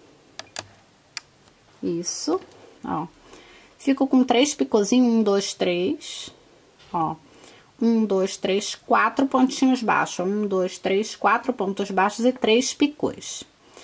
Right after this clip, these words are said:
Relevinho e finalizo aqui, ó. Ó,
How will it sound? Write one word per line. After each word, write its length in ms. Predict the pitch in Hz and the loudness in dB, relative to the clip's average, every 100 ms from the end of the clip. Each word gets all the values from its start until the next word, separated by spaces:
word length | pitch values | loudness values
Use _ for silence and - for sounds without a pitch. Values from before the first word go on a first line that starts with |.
| - - | -20 -18
Relevinho 880 | - 254 262 233 190 - 214 233 262 254 | 0 2 4 4 2 2 4 6 4 2
e 80 | |
finalizo 540 | 226 254 247 233 240 214 | -2 2 2 4 2 -2
aqui, 380 | - - 240 185 | -6 -4 -2 -2
ó. 120 | 151 - - _ _ _ _ _ _ _ _ _ _ _ _ _ _ _ - | -4 -10 -20 _ _ _ _ _ _ _ _ _ _ _ _ _ _ _ -14
Ó, 120 | - | -12